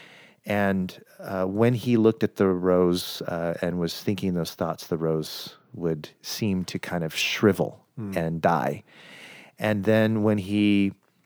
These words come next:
Speaker 1: um, thought about when his baby was born and all these kinds of things, he would look at the rose, and the rose would seem like it was glowing and it was bright and alive. Anyway, this experience of seeing the rose die off and kind of come back to life, uh,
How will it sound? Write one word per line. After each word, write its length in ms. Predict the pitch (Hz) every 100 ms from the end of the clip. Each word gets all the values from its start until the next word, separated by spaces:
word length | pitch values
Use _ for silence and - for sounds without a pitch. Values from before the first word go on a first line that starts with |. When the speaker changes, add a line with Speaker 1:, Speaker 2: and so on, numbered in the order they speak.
| _ -
Speaker 1:
um, 320 | 98 98 98 92
thought 180 | 101 95
about 280 | 90 90
when 100 | 90
his 100 | 85
baby 240 | 82 85 87
was 140 | 82
born 400 | 87 82 85 82
and 80 | 85
all 60 | 80
these 100 | 78
kinds 160 | 82 76
of 60 |
things, 200 | - 80
he 100 | -
would 80 | 85
look 160 | 85 -
at 60 |
the 80 | 85
rose, 280 | 87 85 82
and 60 |
the 60 | 85
rose 220 | 85 80
would 80 | 87
seem 220 | - 98 87
like 200 | 82 -
it 80 | -
was 200 | 82 -
glowing 480 | 90 90 92 87
and 100 | 85
it 120 | 82 85
was 380 | 80 - - - _
bright 300 | - 90 87 -
and 300 | 80 85 85 -
alive. 440 | 90 110 95 92 - - - - - - -
Anyway, 200 | 123 113
this 200 | 110 131
experience 580 | 156 - - 123 127 110
of 80 | 98
seeing 380 | - 101 104 101
the 80 | 92
rose 400 | 92 98 95 90
die 380 | 92 95 98 95
off 380 | 90 92 92 98
and 180 | 90
kind 240 | 85 92 90
of 100 | -
come 140 | 107
back 160 | 95 -
to 100 | -
life, 440 | 92 90 - - -
uh, 120 | 92